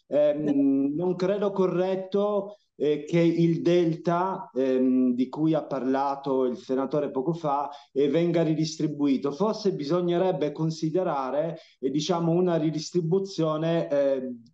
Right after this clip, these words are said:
in base al criterio di residenza. Capisco che questo significherebbe svuotare le, le case del nazionale, però magari riorganizzare, non considerando soltanto il delta di cui,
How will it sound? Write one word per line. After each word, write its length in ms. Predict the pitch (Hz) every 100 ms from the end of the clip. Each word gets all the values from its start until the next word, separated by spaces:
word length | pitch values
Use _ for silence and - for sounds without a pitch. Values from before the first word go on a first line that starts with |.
| -
in 160 | 151 156
base 300 | 147 - 175
al 160 | 160 131
criterio 440 | 143 139 143 156
di 140 | 143
residenza. 800 | 135 127 131 139 131 110 107 101 - _
Capisco 460 | 151 147 233 202 185
che 160 | 165
questo 260 | 185 185 190
significherebbe 800 | - 170 170 170 165 160 180 175
svuotare 560 | 139 156 160 180 156
le, 380 | 143 151 147 - _
le 180 | 135 151
case 380 | 160 165 160 151
del 160 | 147
nazionale, 720 | 147 143 - 151 156 127 113
però 240 | 110 185 165
magari 400 | 156 185 143 139
riorganizzare, 1120 | 180 180 160 165 160 143 139 165 135 110 107 - _
non 220 | 147 180
considerando 680 | 180 180 165 170 165 170 147
soltanto 540 | 127 151 - 160 160 151
il 120 | 147
delta 380 | 147 165 131 131
di 140 | 131
cui, 420 | 131 156 143 123